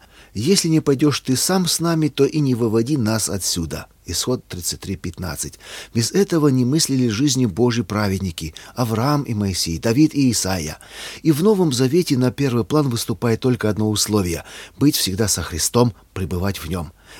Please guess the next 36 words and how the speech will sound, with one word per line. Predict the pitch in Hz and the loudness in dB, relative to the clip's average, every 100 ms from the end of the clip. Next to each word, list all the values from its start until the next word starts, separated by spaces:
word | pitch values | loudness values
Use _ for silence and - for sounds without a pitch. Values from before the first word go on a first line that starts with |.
| - | -4
Иоанна | 151 147 139 | 0 0 0
пятнадцать | 120 98 85 82 87 - | -2 -6 -4 -4 -6 -6
пять. | 87 - - - - - - | -6 -6 -12 -20 -20 -18 -4
«Он | - 175 139 | 4 6 4
и | |
только | - 156 156 | 4 2 4
он | 165 160 | 4 6
должен | 147 131 131 | 4 2 0
быть | 131 - | 0 0
центральным | 120 107 110 151 147 135 | -2 0 2 4 4 2
действующим | 104 120 113 - 117 117 107 | 2 2 2 0 -2 0 -2
лицом. | 104 - 98 73 - - - - - | -2 -2 -4 -4 -12 -20 -20 -20 -4
Трон | 160 202 | 2 2
в | 180 - | 2 -2
церкви | - 180 165 151 | 0 2 2 2
должен | 127 151 143 127 | 4 4 4 2
быть | 147 - | 0 0
предоставлен | 107 117 - 110 110 107 | -2 0 2 0 2 0
только | 92 127 131 117 | 2 2 2 2
ему. | 117 110 98 80 - - - - - | 0 2 0 -2 -12 -20 -20 -20 -10
Почему | - 110 - 117 139 | -6 -2 0 0 2
же | 117 | 2
народ | 104 104 92 | 2 0 0
Божий | 110 143 123 131 | 4 4 4 0
удостоил | 123 113 - - 143 123 | 0 0 0 2 4 4
в | - | 2
свое | 107 104 | 0 0
время | 101 143 151 127 | 2 2 2 2
сидеть | 101 117 104 151 | 2 2 2 2
на | 120 117 | 2 0
этом | 110 101 | 0 -2
троне | - 156 156 | 2 2 2
далеких | 107 101 135 127 127 | 2 2 0 0 -4
от | 127 | -4
Бога | 101 92 117 | -4 -2 0
людей?» | 143 117 95 | 0 -2 -4